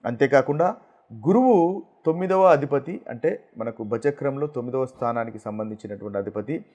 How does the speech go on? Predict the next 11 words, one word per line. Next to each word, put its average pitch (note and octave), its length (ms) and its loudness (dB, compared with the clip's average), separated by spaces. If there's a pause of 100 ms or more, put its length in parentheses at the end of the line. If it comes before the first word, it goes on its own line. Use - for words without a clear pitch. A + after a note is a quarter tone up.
(340)
మనకి B2+ 480 -2 (240)
ఆధ్యాత్మికతకు E3 1000 4
సంబంధించినటువంటి A2+ 760 -8
అధిపతి F2 400 -8
కాబట్టి A2 600 -4 (340)
ఆధ్యాత్మిక E3 760 12
పఠనము, D3 640 2 (180)
మంత్రోచ్చారణలు D3+ 1160 0 (100)
చేయడం B2 200 -2
వల్ల A#2+ 160 0
కూడా D#3 380 2